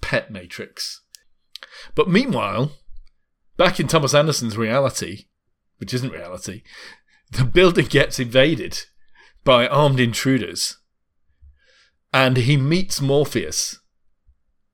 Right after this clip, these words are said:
who's been injected into there to try and extract Neo. And they tr-, he tries to convince him to take the red pill,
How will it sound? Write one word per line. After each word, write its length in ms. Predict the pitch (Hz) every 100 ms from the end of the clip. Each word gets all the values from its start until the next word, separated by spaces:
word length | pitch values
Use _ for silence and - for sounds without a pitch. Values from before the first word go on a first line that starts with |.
| _ _ _
who's 180 | 131 110
been 240 | 139 123
injected 580 | 107 95 123 110 - 117
into 200 | 113 107
there 180 | 104 92
to 120 | -
try 200 | - 120
and 80 | 95
extract 720 | - - - 147 135 - - - _ _ _
Neo. 420 | 107 92 85 - - _ - - _ _ _ _ _ _ _ -
And 120 | 120
they 60 | 117
tr-, 160 | - 147
he 160 | 107
tries 240 | 120 139 -
to 60 |
convince 500 | 117 117 117 131 -
him 160 | 113 107
to 160 | - 107
take 220 | 139 117
the 80 | 101
red 280 | 107 110
pill, 280 | - 98 -